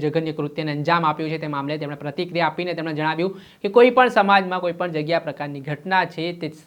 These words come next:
ક્યારેય સાંખી લેવામાં નહીં આવે. આ ખૂબ જ દુઃખદ અને શરમજનક ઘટના છે. આ ઘટનામાં સંડોવાયેલા આરોપીઓ છે, તેમને ગૃહ વિભાગ અને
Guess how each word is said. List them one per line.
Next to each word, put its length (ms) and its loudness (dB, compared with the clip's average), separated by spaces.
ક્યારેય 360 4
સાંખી 340 2
લેવામાં 360 0
નહીં 180 -6
આવે. 100 -2
આ 140 -8
ખૂબ 180 -4
જ 220 0
દુઃખદ 340 0
અને 100 -2
શરમજનક 560 4
ઘટના 260 -8
છે. 160 -12
આ 220 -2
ઘટનામાં 400 -2
સંડોવાયેલા 480 2
આરોપીઓ 440 4
છે, 120 0
તેમને 240 -4
ગૃહ 240 0
વિભાગ 560 4
અને 240 -4